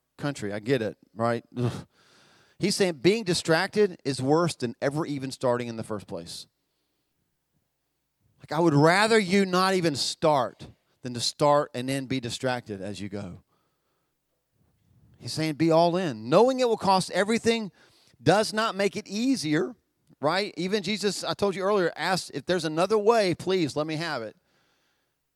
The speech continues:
Counting the cost will not make it easier, but it will make it easier to pay the price because we'll understand the value of what we're paying for. Here's the last one. Luke fourteen, the last two verses. Jesus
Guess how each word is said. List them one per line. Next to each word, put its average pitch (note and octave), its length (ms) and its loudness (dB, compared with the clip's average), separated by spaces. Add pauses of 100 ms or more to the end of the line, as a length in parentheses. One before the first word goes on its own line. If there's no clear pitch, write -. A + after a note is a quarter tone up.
(420)
Counting A3 220 -4
the A3+ 60 -2
cost A3+ 260 0
will F3 80 -2
not G3 160 -2
make F#3+ 160 0
it F#3+ 80 -6
easier, F3+ 320 -4
but D#3 120 0
it F3 120 -6
will G#3 320 8
make A3 260 -6
it G3+ 180 0 (200)
easier G3+ 640 0
to D#3+ 80 -4
pay F3 420 -2
the D3+ 140 -8
price - 680 -6 (300)
because D3 280 -2
we'll D#3 200 2
understand D#3+ 720 -4
the C#3 40 -6
value C3 540 -2 (640)
of B2 160 0
what C#3+ 140 6
we're C3+ 80 2
paying C3+ 340 -4
for. G#2 560 -4 (2000)
Here's D#3 180 0
the D3+ 60 -2
last C#3+ 300 2
one. A#2+ 500 -4
Luke D3+ 240 4
fourteen, D3+ 460 -2
the C3+ 80 0
last C#3 260 -2
two D3 140 -2
verses. A2+ 380 -4
Jesus B2 420 -8